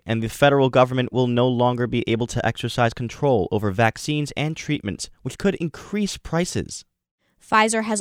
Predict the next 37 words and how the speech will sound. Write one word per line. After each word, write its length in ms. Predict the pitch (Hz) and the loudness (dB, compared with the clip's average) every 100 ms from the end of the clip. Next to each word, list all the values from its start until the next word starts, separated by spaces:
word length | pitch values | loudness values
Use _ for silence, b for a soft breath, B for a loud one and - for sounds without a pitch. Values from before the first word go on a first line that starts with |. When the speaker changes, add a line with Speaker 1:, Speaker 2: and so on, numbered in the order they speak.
| - | 0
Speaker 2:
already 340 | 214 254 294 320 | 2 2 0 -2
said 300 | - 202 196 | 0 0 0
it 160 | 202 | -6
plans 340 | - 185 185 - | -6 -6 -6 -8
to 80 | |
charge 320 | - 185 175 - | -4 0 0 -2
up 120 | - | -8
to 180 | - 175 | -6 -6
a 40 | |
hundred 380 | 202 240 254 285 | -4 -2 -2 -4
thirty 240 | 220 220 | -4 -2
dollars 380 | 196 156 147 175 | 2 2 0 -6
per 160 | - 214 | -6 -6
dose 380 | 180 143 143 - | -4 -4 -4 -8
for 200 | - 165 | -6 -6
its 140 | - | -4
vaccine, 580 | 104 - - 202 247 - b b b b | -6 -4 -6 -6 -8 -12 b b b b
which 160 | 208 | -6
is 120 | 202 | -6
currently 420 | - - 254 269 320 | -6 -4 -2 -4 -8
paid 320 | - 220 220 | -2 -2 -2
for 260 | - 160 | -4 -4
by 140 | 170 160 | -2 -4
the 100 | 180 | -6
federal 360 | - 156 160 | -6 -6 -6
government. 500 | 165 180 170 92 85 - _ b b b b - | -2 -2 -2 -8 -12 -18 _ b b b b -2
These 200 | 208 - | -2 -2
changes 400 | 214 208 190 190 | -2 -2 -2 -2
are 80 | 180 | -2
expected 460 | - 185 180 190 | -2 -4 -4 -6
to 100 | - | -8
go 160 | 190 180 | -4 -4
into 360 | - 254 - 311 | -2 -6 -4 -6
effect 400 | - 175 180 - | 0 0 0 -6
on 180 | 196 185 | -4 -4
May 160 | 160 | -4
eleventh. 720 | 143 156 160 107 - - - | -6 -2 -4 -4 -16 -20 -20